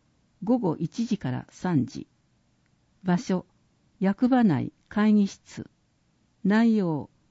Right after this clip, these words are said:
年金、医療保険、税金、登記、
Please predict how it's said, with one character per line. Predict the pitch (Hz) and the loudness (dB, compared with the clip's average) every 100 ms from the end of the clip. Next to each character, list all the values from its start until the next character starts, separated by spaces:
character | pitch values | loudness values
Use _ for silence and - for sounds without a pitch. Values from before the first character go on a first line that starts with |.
| _ _ - | _ _ 0
年 | 202 240 | 4 6
金、 | - - 190 165 - _ _ | 4 2 2 2 -2 _ _
医 | 196 | -2
療 | 196 262 254 | 2 4 4
保 | 247 | 0
険、 | - 139 113 147 _ _ - | -2 -2 -2 -6 _ _ -4
税 | 214 233 | 2 2
金、 | 240 - 185 165 - _ _ _ - | 2 0 0 0 -4 _ _ _ -2
登 | 262 196 | 0 0
記、 | - - 127 | -2 -8 -10